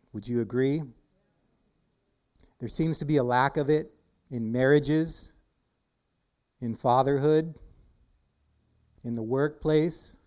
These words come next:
and yes, even church. I want to tell you tonight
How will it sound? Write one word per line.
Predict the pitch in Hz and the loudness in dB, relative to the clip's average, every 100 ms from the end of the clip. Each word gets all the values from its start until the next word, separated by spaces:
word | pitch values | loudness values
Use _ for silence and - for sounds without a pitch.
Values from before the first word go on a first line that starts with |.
| _ _ _ _ _ _ _ _ | _ _ _ _ _ _ _ _
and | 120 113 | -10 -2
yes, | 131 135 147 - - - | 0 2 0 -4 -12 -12
even | 117 123 139 | -10 -8 -10
church. | - 127 104 - - _ _ _ _ _ _ _ _ _ _ _ _ _ _ _ _ _ _ _ _ _ _ _ _ _ _ _ _ _ _ _ _ _ _ _ _ _ _ _ _ _ _ | -6 -4 -4 -12 -20 _ _ _ _ _ _ _ _ _ _ _ _ _ _ _ _ _ _ _ _ _ _ _ _ _ _ _ _ _ _ _ _ _ _ _ _ _ _ _ _ _ _
I | 127 | -4
want | 160 180 | -2 -2
to | - | 2
tell | 180 170 | 6 6
you | 165 | 4
tonight | - 156 151 131 110 | 0 2 4 2 0